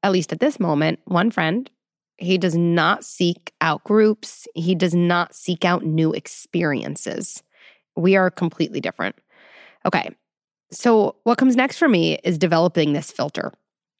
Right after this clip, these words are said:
I think. Is, okay, wait. Am I putting my way of being in the world on him? Or am I learning more about his way of being in the world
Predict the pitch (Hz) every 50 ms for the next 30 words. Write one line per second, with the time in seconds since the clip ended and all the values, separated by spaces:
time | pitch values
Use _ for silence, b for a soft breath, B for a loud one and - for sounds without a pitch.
0 | _ - 156 - - - - - - - - _ _ _ _ - 214 208 175 -
1 | - _ _ _ - 180 - - 175 165 151 156 143 - - _ _ _ _ _
2 | _ _ _ _ _ _ _ _ _ _ _ _ _ _ _ _ _ - 208 208
3 | - - _ - 214 214 226 247 277 302 - - - - - 185 175 151 147 131
4 | 110 - 160 - - _ _ _ _ _ _ _ _ _ _ _ _ _ _ _
5 | _ _ - 180 180 175 180 180 175 180 196 202 175 180 170 175 170 156 151 151
6 | 139 143 139 135 147 151 143 127 127 123 123 - - 175 - - _ _ _ _
7 | _ _ _ _ _ _ _ _ _ _ _ _ - - 175 151 156 156 165 226
8 | 302 - _ _ _ _ _ _ B B B B B B B - 202 202 196 185
9 | 185 180 180 196 220 233 220 196 185 185 190 196 202 202 208 220 220 185 170 170
10 | 170 170 170 170 170 - - _ _ - 175 156 - 160 156 156 - _ _ _
11 | _ _ _ _ _ _ - 214 214 208 196 196 185 175 180 175 - _ _ _
12 | _ - 156 170 165 160 156 160 165 170 156 - _ _ - 160 147 147 - 156
13 | 151 151 147 147 147 143 143 139 131 135 131 - - - - -